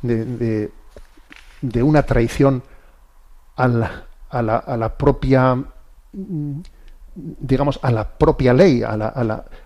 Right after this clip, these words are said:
a la conciencia, la trai-, la traición a la conciencia, a no creer, a no creer en los fundamentos jurídicos, a, a hacer de ellos casi, pues, una, un instrumento de conveniencia, de conveniencia, de ahora, ahora me,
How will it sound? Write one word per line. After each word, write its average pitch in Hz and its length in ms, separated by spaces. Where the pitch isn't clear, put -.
a 123 80
la 120 120
conciencia, 127 600
la 104 120
trai-, 104 360
la 117 180
traición 127 440
a 156 60
la 143 100
conciencia, 123 680
a 117 80
no 123 240
creer, 135 520
a 110 80
no 117 140
creer 127 240
en 123 60
los 120 120
fundamentos 120 600
jurídicos, 127 600
a, 98 80
a 123 80
hacer 135 320
de 135 160
ellos 139 340
casi, 117 320
pues, 107 260
una, 120 380
un 135 160
instrumento 143 500
de 151 140
conveniencia, 117 800
de 113 120
conveniencia, 120 600
de 104 100
ahora, 120 220
ahora 113 300
me, 120 280